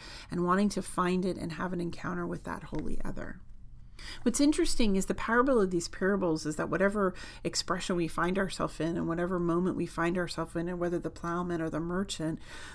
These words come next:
the same action happens, that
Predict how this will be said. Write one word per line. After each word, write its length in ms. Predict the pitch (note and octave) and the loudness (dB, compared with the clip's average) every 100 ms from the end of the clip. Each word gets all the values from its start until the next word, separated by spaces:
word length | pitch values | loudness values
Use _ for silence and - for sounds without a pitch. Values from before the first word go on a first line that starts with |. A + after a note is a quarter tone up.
| - | 2
the 100 | G3+ | 4
same 640 | - - G#3 A3 B3 B3 - | 4 4 4 6 8 6 6
action 760 | F#3 F#3 - F3 E3 E3 E3 - - - - - - - - | 2 0 -2 0 0 0 -2 -6 -14 -14 -16 -16 -18 -18 -12
happens, 760 | - - A#4+ - - - - - | -4 -2 -2 -4 -6 -8 -10 -4
that 240 | E3+ D#3 | -2 -2